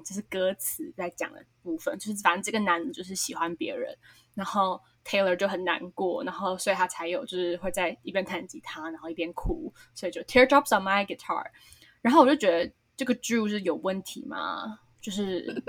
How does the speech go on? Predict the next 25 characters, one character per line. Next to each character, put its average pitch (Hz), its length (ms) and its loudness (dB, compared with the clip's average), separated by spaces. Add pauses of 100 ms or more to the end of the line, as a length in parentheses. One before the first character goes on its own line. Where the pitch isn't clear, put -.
(360)
这 311 100 10
个 277 60 12
女 208 80 8
生 208 160 2
这 220 80 2
么 196 100 8
漂 185 320 2
亮， 180 320 -2
又 208 100 -4
这 214 120 -2
么 202 100 0
有 160 100 -2
才 - 260 -6
华， - 400 -6
到 202 140 6
底 170 420 -4 (680)
为 240 80 0
什 214 120 -2
么 180 60 -4
不 208 80 -4
喜 202 140 -2
欢 175 140 -2
她？ 160 500 -2 (100)
哈？ 185 680 0 (1160)
对， - 280 -2